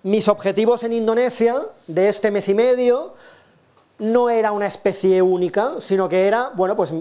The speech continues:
fijaros, había un sesenta por ciento del viaje era fotografía subacuática. Después habían, eh, volcanes, habían un par de volcanes que es paisaje.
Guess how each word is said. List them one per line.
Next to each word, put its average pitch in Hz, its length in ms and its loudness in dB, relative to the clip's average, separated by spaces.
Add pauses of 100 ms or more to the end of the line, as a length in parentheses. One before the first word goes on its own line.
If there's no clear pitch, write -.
fijaros, 170 440 -2
había 175 360 0 (380)
un 214 280 -2
sesenta 247 580 0
por 240 140 0
ciento 233 320 0
del 214 140 2
viaje 220 300 2
era 233 300 -2
fotografía 185 560 0
subacuática. 170 720 -2 (960)
Después 202 320 -2
habían, 277 360 0 (600)
eh, 190 240 0 (120)
volcanes, 180 1080 -2
habían 170 280 -2
un 185 140 -2
par 190 160 2
de 190 60 0
volcanes 190 560 -2 (160)
que 156 80 -8
es 143 60 -8
paisaje. 151 560 -4